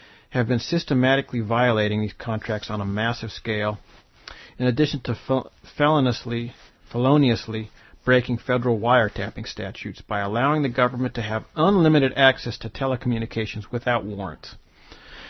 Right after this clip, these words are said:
Lawsuits against A T and T by the company's customers have been systematically stymied by government lawyers and federal judges, and Congress even enacted a series of bills to immunize the telecoms from all liability relating to the issue.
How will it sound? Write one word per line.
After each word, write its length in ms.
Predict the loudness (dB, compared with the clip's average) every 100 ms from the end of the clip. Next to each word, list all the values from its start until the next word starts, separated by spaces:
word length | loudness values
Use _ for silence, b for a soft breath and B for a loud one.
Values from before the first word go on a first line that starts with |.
| B B B _
Lawsuits 440 | 8 8 6 0
against 360 | 0 0 2 4
A 120 | 2
T 200 | 2 -4
and 80 | -4
T 160 | -4 -2
by 140 | 0
the 100 | 0
company's 400 | -2 -2 -2 -4
customers 520 | -2 -2 -2 -4 -4
have 120 | -4 -6
been 100 | -6
systematically 720 | -4 -4 0 2 0 0 -6
stymied 580 | -6 0 2 2 0
by 120 | -4 -6
government 500 | -2 0 2 0 -2
lawyers 400 | 0 2 2 -2
and 100 | -8
federal 320 | -2 0 0
judges, 540 | -2 -2 -4 -8 -12 -16 b b
and 160 | -8 -4
Congress 420 | 0 2 2 0
even 220 | 0 0
enacted 420 | 2 0 0 -4
a 60 | -10
series 420 | -2 0 2 2
of 160 | -2 2
bills 260 | 4 4 0
to 140 | -4
immunize 580 | 2 4 4 2 -2 -4
the 100 | -10
telecoms 520 | -6 -6 -4 -4 -4
from 200 | -4 -4
all 160 | -2 2
liability 560 | 2 2 2 0 0
relating 460 | 0 0 2 2 0
to 100 | -4
the 160 | -6 -8
issue. 320 | -8 -10